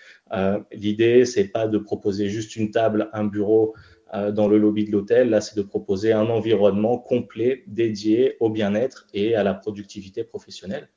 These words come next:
Euh, et le dernier axe sur lequel on travaille, c'est le prix, puisque, bah, l'idée en proposant du slow tourisme ou du slow work, c'est d'inciter les gens à rester plus longtemps,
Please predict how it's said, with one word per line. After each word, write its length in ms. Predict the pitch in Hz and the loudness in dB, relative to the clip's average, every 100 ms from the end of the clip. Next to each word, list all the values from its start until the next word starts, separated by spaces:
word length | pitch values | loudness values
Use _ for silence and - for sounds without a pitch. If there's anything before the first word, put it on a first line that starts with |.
| _ _ _ _ - | _ _ _ _ -4
Euh, 260 | 101 104 - | 0 -2 0
et 80 | 113 | 0
le 100 | 107 | 2
dernier 360 | 107 120 120 98 | 2 2 2 0
axe 440 | 123 151 - - - | -2 -4 -10 -18 -18
sur 200 | - 101 | -6 -4
lequel 280 | 98 110 110 | -2 -2 -4
on 80 | |
travaille, 520 | 98 - 98 113 147 - _ _ - | -6 -4 0 0 0 -4 _ _ -16
c'est 280 | - 101 | -6 -4
le 260 | 101 101 98 | 0 0 -2
prix, 320 | - 170 190 _ _ _ _ _ _ _ - | -6 -10 -10 _ _ _ _ _ _ _ -10
puisque, 340 | 120 - 127 139 160 | -8 -4 2 4 6
bah, 120 | 120 | 4
l'idée 380 | 113 117 123 127 | 2 2 4 6
en 120 | 107 | 4
proposant 520 | 98 104 - 101 110 | -2 -6 -6 -6 -4
du 100 | 110 | -6
slow 220 | 98 - 107 | -8 -8 -8
tourisme 680 | 107 107 110 104 113 104 | -6 -8 -8 -10 -14 -10
ou 40 | 101 | -8
du 140 | 101 | -10
slow 220 | 104 113 | -10 -4
work, 260 | 107 117 110 | 0 -2 -4
c'est 140 | - | -6
d'inciter 500 | 101 123 123 - 127 | -2 -2 -2 -8 -6
les 140 | 113 107 | -4 -4
gens 180 | 120 110 | -4 -6
à 80 | |
rester 260 | 95 92 - | -6 -10 -12
plus 160 | 107 135 | -10 -10
longtemps, 400 | 123 151 196 | -8 -10 -12